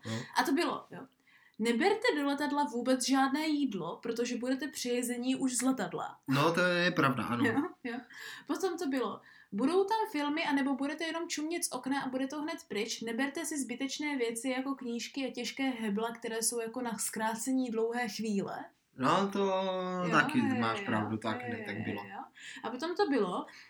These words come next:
Speaker 2: pokud můžete a víte, že neusnete, tak si vezměte sedadlo do uličky.
Speaker 1: No, to jsme si taky nevzali.
Speaker 2: To jste si nevzali, ale zase s na druhou stranu pak říkal, že jste spali. Takže ten třetí mýt, jo,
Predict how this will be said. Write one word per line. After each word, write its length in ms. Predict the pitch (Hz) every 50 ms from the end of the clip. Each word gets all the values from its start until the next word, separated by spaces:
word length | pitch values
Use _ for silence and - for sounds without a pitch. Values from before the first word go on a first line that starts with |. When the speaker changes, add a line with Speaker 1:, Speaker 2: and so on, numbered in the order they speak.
| - _ -
Speaker 2:
pokud 380 | 277 311 311 - 427 415 -
můžete 840 | 294 285 277 269 262 247 240 226 202 233 226 202 202 - 190 175 165 165 262 349 - - -
a 80 | 220
víte, 400 | 202 202 208 254 269 262 330 330
že 160 | 302 311 349 320
neusnete, 720 | 277 - - 208 202 - - 214 202 180 160 - 160 147 196 269 320 - -
tak 180 | - 269 269 -
si 180 | - 285 254
vezměte 480 | 208 220 226 226 254 254 254 254 262 247
sedadlo 420 | - - 208 202 202 202 208 208
do 140 | 202 240 262
uličky. 580 | 240 208 185 175 - - - - - - - - _ _ _ _ _ _ _ _ _ _ _ _ _ _ _ _ _ _ _ _ 131
Speaker 1:
No, 840 | 135 135 151 180 196 202 220 226 220 220 220 220 220 220 220 220 208 202
to 120 | - -
jsme 180 | - 175 160 156
si 40 | 151
taky 180 | 123 - -
nevzali. 340 | 107 104 101 101 - - - - - _ _
Speaker 2:
To 120 | - 339
jste 160 | - - - 440 440
si 100 | 320 240
nevzali, 340 | 233 254 254 - 339 330 349 339 -
ale 200 | 269 277 285 285
zase 220 | 277 285 - 285 269
s 80 | -
na 100 | 269 269
druhou 220 | 269 277 294 285 269
stranu 220 | - 277 262 247 226 233
pak 140 | - 220 196
říkal, 320 | 208 240 233 - 240 233 226
že 120 | 220 202
jste 180 | - - 208 196
spali. 280 | - - - - - - - _ - - - - - -
Takže 240 | - 240 240 254 262
ten 320 | 262 294 294 285 277 262
třetí 400 | - - 285 277 - - 277 262 240
mýt, 340 | 233 214 214 392 453 - -
jo, 120 | 233 -